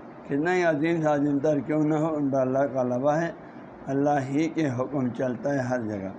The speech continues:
اس کے قہار کہلانے میں بھی نرالی شان ہے اللہ تعالیٰ کی۔ ہاں جی، جب اس کی صفت قہار بیان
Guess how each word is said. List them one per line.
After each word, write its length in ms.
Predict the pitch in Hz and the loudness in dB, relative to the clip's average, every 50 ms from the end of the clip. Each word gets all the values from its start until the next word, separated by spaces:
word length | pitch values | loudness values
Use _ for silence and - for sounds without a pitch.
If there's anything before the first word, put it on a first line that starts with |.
| - - - - - - - - - - - - - - - | -14 -18 -18 -18 -18 -18 -18 -18 -18 -18 -18 -18 -16 -10 -8
اس 120 | 135 117 - - | -8 -8 -4 -2
کے 220 | 160 151 147 147 139 - - | 0 0 0 0 -2 -2 0
قہار 600 | 147 147 135 127 - - 143 156 160 165 170 160 151 | 0 0 0 0 0 2 4 6 6 6 6 4 2
کہلانے 720 | 117 151 156 147 139 143 147 143 143 139 143 147 147 151 | 0 0 0 2 2 2 2 2 2 2 4 4 4 4
میں 240 | 151 156 170 175 180 | 4 4 4 2 2
بھی 340 | 175 165 175 190 196 196 180 - - - - - - - - - - - - | 2 2 2 2 2 0 -2 -6 -10 -16 -16 -16 -16 -16 -18 -18 -16 -10 -4
نرالی 540 | - 143 151 151 160 160 165 165 180 190 175 | 0 2 4 4 6 6 4 4 4 2 0
شان 400 | - - 165 175 190 190 185 170 | 0 2 2 2 2 2 2 2
ہے 60 | 156 | 4
اللہ 180 | 147 147 143 139 123 127 | 4 4 2 2 2 2
تعالیٰ 320 | 135 131 127 127 123 117 | 0 2 2 2 0 0
کی۔ 220 | 113 - - - 107 - - - - - - - - - - - - - | -2 -4 -10 -12 -12 -12 -14 -16 -18 -18 -18 -18 -18 -16 -16 -16 -10 -4
ہاں 160 | 151 139 151 160 | -2 0 2 2
جی، 180 | 170 170 165 143 - - - - - - - - | 2 2 0 0 -4 -8 -16 -18 -18 -16 -12 -4
جب 240 | 123 143 143 147 147 | 0 2 2 2 2
اس 180 | 156 151 135 - | 2 0 0 -2
کی 140 | - 151 147 143 | -2 -2 -2 -2
صفت 480 | 135 - 139 143 139 147 151 147 139 156 147 - | -2 0 0 0 2 2 2 2 2 0 -2 0
قہار 480 | 139 143 143 127 131 143 151 156 156 151 | 0 -2 0 0 2 2 4 4 4 4
بیان 520 | 147 139 143 147 143 151 165 180 196 196 | 2 2 0 2 2 2 4 4 2 2